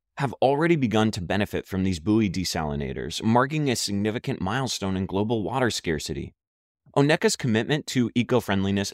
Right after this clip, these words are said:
doesn't end with the water production, though. Their chains, anchorage, and buoys have been found to be wildlife friendly, quickly becoming thriving habitats for various marine creatures.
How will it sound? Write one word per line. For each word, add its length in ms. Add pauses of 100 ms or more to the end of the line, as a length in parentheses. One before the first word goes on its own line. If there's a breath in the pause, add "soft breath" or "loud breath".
doesn't 320
end 180
with 120
the 80
water 260
production, 460
though. 240 (340)
Their 120
chains, 560
anchorage, 420
and 140
buoys 320
have 240
been 180
found 320
to 60
be 100
wildlife 480
friendly, 480
quickly 320
becoming 460
thriving 480
habitats 600
for 200
various 420
marine 300
creatures. 560